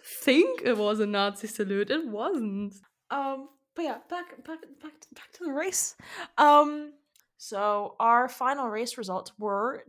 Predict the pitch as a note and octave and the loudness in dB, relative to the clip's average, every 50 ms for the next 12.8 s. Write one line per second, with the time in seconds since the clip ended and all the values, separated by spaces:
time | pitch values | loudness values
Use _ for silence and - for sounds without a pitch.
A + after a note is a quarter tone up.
0 | - - - - - A3 G3 G3 G3 A3 C#4 E4+ D#4+ - - _ _ _ - - | -14 -10 -8 -6 -2 -2 0 0 0 -2 -4 -6 -6 -8 -10 _ _ _ -10 -8
1 | - A3 F#3+ F#3+ - F3+ F3+ F#3 F#3+ G#3 A3+ _ - G#3+ G3 F#3+ F#3 C4+ F4+ G4 | -6 -6 -6 -6 -6 -6 -4 -4 -6 -8 -10 _ -20 -20 -14 -8 -6 -4 -2 0
2 | F#4 F4+ F#4+ F#4+ - - _ - A#3+ A3 A3 G3 - G3 - G#3+ G#3+ G#3 G#3 G3+ | 0 -2 -2 -4 -8 -12 _ -16 -14 -10 -8 -10 -10 -8 -8 -8 -8 -8 -8 -12
3 | - - - A3 A#3+ A#3 - - A#3 G3+ G3+ G3 F#3+ F#3+ F#3+ G3 G3 F#3 - - | -12 -8 -8 -6 -6 -8 -8 -8 -6 -6 -4 -6 -8 -8 -10 -12 -12 -12 -12 -12
4 | D3+ D3+ E3+ F#3 A3 B3 - _ _ _ - E3+ E3+ F#3 F#3 - F3 B2 D3 F#3 | -12 -12 -10 -12 -12 -14 -16 _ _ _ -10 -10 -10 -8 -10 -10 -10 -10 -8 -8
5 | G3+ A3 _ _ _ _ _ _ _ _ _ _ _ _ - - - _ _ - | -8 -10 _ _ _ _ _ _ _ _ _ _ _ _ -18 -18 -18 _ _ -16
6 | - A3 G#3 A3 B3+ C4 B3+ B3+ C4 B3+ - - - - - - - - _ - | -12 -8 -4 -2 0 0 0 0 0 -2 -4 -6 -8 -14 -20 -20 -20 -20 _ -4
7 | A#3+ C4+ C#4 C4 B3+ A3+ G3 G3 F#3+ F#3 E3 E3 E3 D#3+ D#3 D#3 D#3 D#3 - _ | -2 0 0 2 0 0 -2 -4 -4 -2 -2 -2 -2 -2 -4 -6 -8 -10 -10 _
8 | - - C#4+ - - - C4 A3+ B3 A#3 A#3 A#3 A#3 A3+ A3+ A3+ A3+ A#3 - _ | -2 -2 -2 -2 -2 -6 -6 -4 -4 -2 -2 0 -2 -2 -2 -4 -6 -8 -10 _
9 | _ _ _ _ - - G#3 B3 C4 C4+ C4+ B3 A#3+ A#3 G#3+ G#3+ G#3 G3 G3 G3 | _ _ _ _ -6 2 6 6 6 6 4 0 0 0 0 0 0 -2 -2 -4
10 | - A#3 G#3 G3+ D#3+ - - - G3+ G3 - - G3+ F#3+ G3 F#3+ - - - G3+ | -6 -6 -4 -6 -6 -6 -8 -12 -14 -12 -10 -8 -8 -6 -6 -8 -8 -8 -6 -4
11 | F#3+ F#3+ F3+ F#3+ F3+ F3 F3 - - - G#3 G3+ G#3 G3+ F#3+ F#3+ F#3 F#3 F3+ - | -4 -4 -4 -6 -8 -10 -10 -16 -14 -12 -10 -8 -6 -4 -4 -4 -4 -6 -8 -10
12 | - F#3 F#3 - - - D#4 D#4+ D#4 D4+ C#4+ - - - - | -12 -16 -14 -8 -4 -2 0 0 0 -2 -2 -6 -8 -8 -8